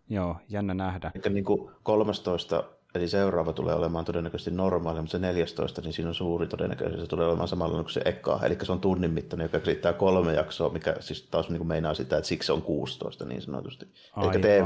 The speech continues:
Speaker 2: V-mitassa kuusitoista.
Speaker 1: Aivan. Okei, elikkä jaksoja olisi sitten niinku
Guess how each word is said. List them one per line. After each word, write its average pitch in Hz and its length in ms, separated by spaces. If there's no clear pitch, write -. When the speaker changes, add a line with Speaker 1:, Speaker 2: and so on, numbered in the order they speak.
Speaker 2:
V-mitassa 82 360
kuusitoista. - 560
Speaker 1:
Aivan. 92 800
Okei, 101 220
elikkä 101 200
jaksoja 120 320
olisi 127 160
sitten 104 220
niinku 98 400